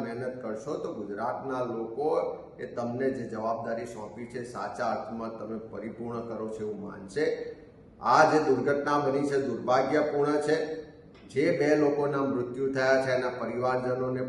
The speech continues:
પૂરતું વળતર મળવું જોઈએ. પાંચ લોકો જે અત્યારે સારવાર હેઠળ છે, એના જીવની ચિંતા કરીને યોગ્ય સારવાર મળવી જોઈએ અને આખા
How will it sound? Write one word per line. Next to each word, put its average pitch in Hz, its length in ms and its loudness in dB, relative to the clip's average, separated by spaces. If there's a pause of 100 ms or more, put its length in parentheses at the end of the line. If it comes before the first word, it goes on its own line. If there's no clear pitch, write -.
પૂરતું 113 420 -4 (120)
વળતર 104 440 -2
મળવું 135 360 2
જોઈએ. 147 260 6 (480)
પાંચ 151 340 2
લોકો 143 360 4 (100)
જે 143 80 4
અત્યારે 139 380 2 (100)
સારવાર 139 460 4
હેઠળ 139 420 4
છે, 143 120 6 (640)
એના 135 200 2 (120)
જીવની 135 500 0
ચિંતા 127 400 2 (100)
કરીને 135 400 4
યોગ્ય 107 360 -2 (100)
સારવાર 113 480 4
મળવી 147 320 4
જોઈએ 165 240 6 (460)
અને 120 100 -6
આખા 156 480 6